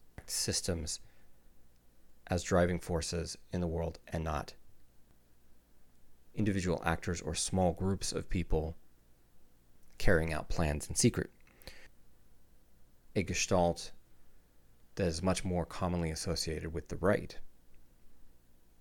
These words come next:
Now, I view this as a total false dichotomy for reasons I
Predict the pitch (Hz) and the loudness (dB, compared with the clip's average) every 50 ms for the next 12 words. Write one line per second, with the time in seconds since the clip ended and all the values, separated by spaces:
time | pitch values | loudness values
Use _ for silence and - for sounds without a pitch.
0 | - - - - - - - - - - - - - - - - - - - - | -20 -20 -20 -20 -14 -12 -12 -10 -12 -12 -16 -18 -20 -20 -20 -20 -20 -20 -20 -20
1 | - - - - - - - - - - - - - - - - - - - - | -20 -20 -20 -20 -20 -20 -20 -20 -20 -20 -20 -20 -20 -20 -20 -20 -20 -20 -8 2
2 | - 110 104 104 98 92 95 87 85 87 - - 90 82 82 78 - - - - | 6 8 8 8 8 8 6 6 6 4 4 4 0 0 -4 0 2 2 4 4
3 | 110 101 90 82 80 - - - - 98 90 82 - - - 82 78 - - - | 4 4 2 2 0 -2 -4 -4 -2 0 0 0 0 0 0 -2 -2 -2 -2 -2
4 | 85 82 82 82 80 80 76 73 - - - - - - - - - - - - | -2 -2 0 -2 -2 -4 -4 -4 -4 -4 -6 -6 -10 -16 -18 -20 -20 -20 -20 -20
5 | - - - - - - - - - - - - - - - - - - - - | -20 -20 -20 -20 -20 -20 -20 -20 -20 -20 -20 -20 -20 -20 -20 -20 -20 -20 -20 -20
6 | - - - - - - - - - - - - 107 95 95 90 87 90 87 85 | -18 -18 -18 -20 -20 -20 -20 -20 -20 -12 -6 -2 0 2 2 2 2 2 0 0
7 | 87 87 82 82 85 | 2 2 2 0 0